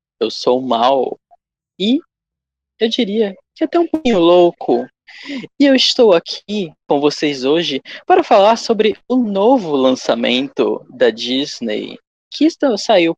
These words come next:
pelos cinemas e pela Disney Plus, que é o filme Cruella. E eu estou aqui junto comigo, neste episódio de podcast, com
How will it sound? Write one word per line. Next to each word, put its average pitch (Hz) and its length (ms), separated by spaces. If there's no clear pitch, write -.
pelos 320 240
cinemas 196 680
e 339 60
pela 214 240
Disney 165 360
Plus, 151 440
que - 120
é 311 40
o 294 60
filme 226 480
Cruella. 120 920
E 254 80
eu 294 80
estou 277 180
aqui 240 460
junto 175 320
comigo, 202 580
neste 160 300
episódio 151 300
de 143 80
podcast, 180 640
com 320 320